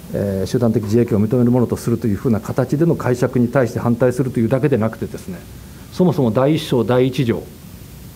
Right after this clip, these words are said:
から第八条までの、お、えー、この規定が天皇に関わることでございますので、こうしたことについても、やはり党内でしっかり揉んで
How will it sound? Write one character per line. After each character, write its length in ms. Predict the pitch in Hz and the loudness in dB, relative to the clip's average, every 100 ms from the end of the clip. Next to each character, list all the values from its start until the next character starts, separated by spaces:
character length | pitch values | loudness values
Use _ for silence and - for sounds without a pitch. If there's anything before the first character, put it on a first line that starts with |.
| - - - - | -20 -20 -18 -14
か 100 | - | -2
ら 80 | 123 | 2
第 180 | 110 117 | 4 4
八 240 | 139 131 | 2 0
条 200 | 135 120 | 2 2
ま 140 | 98 123 | 2 2
で 200 | 117 87 - - - - - - - - 139 | 2 0 -8 -18 -20 -20 -20 -20 -18 -8 0
の、 220 | 135 135 - - - | 2 2 -6 -16 -8
お、 440 | 117 110 107 104 - - - - - - | -2 0 0 -2 -6 -14 -20 -18 -14 -8
え 480 | 101 101 98 95 90 | -4 -4 -4 -6 -6
ー、 40 | |
こ 60 | 104 | -4
の 300 | 95 90 73 - - - - - - - - - - - | -4 -6 -10 -16 -20 -20 -20 -18 -18 -18 -20 -20 -18 -18
規 80 | - | -2
定 160 | 117 | 0
が 100 | 107 | 2
天 180 | 101 117 | 0 2
皇 80 | 123 | 2
に 80 | 131 | 2
関 140 | 98 | 0
わ 100 | 95 | -4
る 80 | 90 | -6
こ 80 | 90 | -8
と 100 | 78 | -8
で 100 | 71 - - | -10 -14 -10
ご 80 | 95 | -6
ざ 100 | 90 | -6
い 40 | |
ま 100 | 80 | -8
す 100 | - | -10
の 80 | 78 | -12
で、 80 | - - - | -14 -20 -16
こ 140 | - 214 | 0 0
う 40 | |
し 60 | 220 | 2
た 60 | |
こ 100 | 190 | 2
と 100 | 165 | 2
に 80 | 131 | 2
つ 160 | - 170 | 0 -2
い 80 | |
て 100 | 123 | 0
も、 160 | 95 80 - - - - - - - | -4 -6 -10 -18 -20 -20 -20 -20 -4
や 120 | 127 | 0
は 80 | 131 | 2
り 180 | 113 90 - - - - - - - - - | 0 -4 -10 -18 -20 -20 -18 -12 -12 -12 -2
党 160 | 147 | 2
内 180 | 117 98 | 2 0
で 80 | 98 | -4
し 120 | - | -8
っ 40 | |
か 140 | - 156 | -2 0
り 100 | 123 | 2
揉 180 | 101 175 | 2 2
ん 140 | 160 | 2
で 140 | 90 | -2